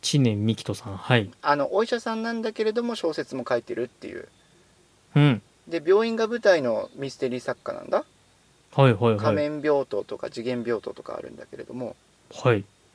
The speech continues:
Speaker 2: で、俺も結構その、知念幹人さんの小説を持って読んでたから、
Speaker 1: はい。
Speaker 2: お、これはもしや俺が好きな小説家の、小説は難しいけども、ディーブイディーであれば、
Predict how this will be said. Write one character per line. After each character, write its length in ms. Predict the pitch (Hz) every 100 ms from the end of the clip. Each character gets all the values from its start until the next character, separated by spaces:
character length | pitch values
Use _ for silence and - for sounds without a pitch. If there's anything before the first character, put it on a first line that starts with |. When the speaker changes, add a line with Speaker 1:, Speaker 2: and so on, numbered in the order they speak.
| _
Speaker 2:
で、 220 | 160 160 -
俺 180 | 202
も 100 | 233
結 220 | 233 269 -
構 180 | 165 135
そ 120 | 143
の、 240 | 127 117 - 117
知 100 | 151
念 160 | 143
幹 140 | 135 -
人 100 | 117
さ 140 | 117
ん 100 | 104
の 80 | 107
小 160 | - 117
説 260 | 110 -
を 100 | 113
持 160 | 117 175
っ 20 |
て 200 | - 120
読 200 | 135 185
ん 40 |
で 100 | 120
た 120 | - -
か 120 | -
ら、 280 | 165 131 - _ _ _ _ -
Speaker 1:
は 160 | 127
い。 80 | 104 - -
Speaker 2:
お、 100 | 117
こ 240 | - 175
れ 80 | 226
は 160 | 262 254
も 160 | 247
し 180 | - 254
や 140 | 165
俺 240 | 117 156 202
が 280 | 233 240 - _ _ -
好 60 |
き 100 | -
な 120 | 196 151
小 220 | 156 147
説 280 | 151 - -
家 140 | 139
の、 220 | 190 202 - _ _ _ _ _ _ _ _
小 240 | - 226 254
説 240 | 254 -
は 60 | 233
難 380 | 220 233 233
し 160 | 226 240
い 40 | 233
け 80 |
ど 80 | 170
も、 120 | 135
デ 140 | - 170
ィ 100 | 214
ー 40 |
ブ 140 | 214 226
イ 120 | 220
デ 100 | 220
ィ 100 | 220
ー 20 |
で 180 | 190 156 -
あ 120 | 202
れ 140 | 196
ば、 320 | 170 233 180